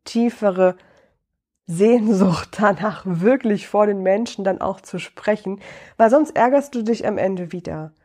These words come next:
Und wenn es dir nicht wichtig wäre, in größeren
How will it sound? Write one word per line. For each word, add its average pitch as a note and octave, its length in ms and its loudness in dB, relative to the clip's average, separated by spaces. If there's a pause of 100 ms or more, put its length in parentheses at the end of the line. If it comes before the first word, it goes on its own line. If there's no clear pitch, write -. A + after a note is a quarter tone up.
(220)
Und F#3 240 -4
wenn B3+ 200 4
es C4 300 -2
dir A3+ 380 0 (380)
nicht F#3 260 0
wichtig C4 560 0
wäre, F3+ 480 2
in B3 400 0
größeren F#3+ 720 0